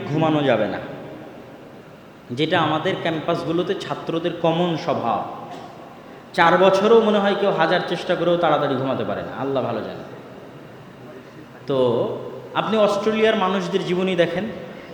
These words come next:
মানে তাদের এখান থেকে ফোন দিয়ে শুনেন যে অস্ট্রেলিয়ার মানুষরা কখন ঘুম থেকে উঠে। ইংল্যান্ড ইউরোপে নাই, ওরা দেরিতেই ঘুমায় এবং দেরিতে উঠে, but অস্ট্রেলিয়ারা আগে ঘুমায়,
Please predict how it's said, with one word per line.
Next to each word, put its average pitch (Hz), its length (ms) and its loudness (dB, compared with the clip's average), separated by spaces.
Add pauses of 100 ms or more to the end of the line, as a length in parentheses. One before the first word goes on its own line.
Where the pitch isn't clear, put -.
(280)
মানে 120 220 -2
তাদের 160 240 2 (180)
এখান 170 200 -2
থেকে 175 160 0
ফোন 190 280 0
দিয়ে 190 120 2
শুনেন 175 280 -2 (500)
যে 160 60 2
অস্ট্রেলিয়ার 185 420 0
মানুষরা 175 380 -2
কখন 170 220 -2
ঘুম 160 200 0
থেকে 160 200 -4
উঠে। 156 200 -4 (1200)
ইংল্যান্ড 208 420 2 (320)
ইউরোপে 185 340 4
নাই, 143 240 0
ওরা 165 220 0 (220)
দেরিতেই 156 340 2
ঘুমায় 139 380 -2
এবং 135 220 -2
দেরিতে 147 280 0
উঠে, 127 220 -4 (360)
but 131 180 -2
অস্ট্রেলিয়ারা 196 600 -2 (140)
আগে 151 240 0 (100)
ঘুমায়, 175 220 -2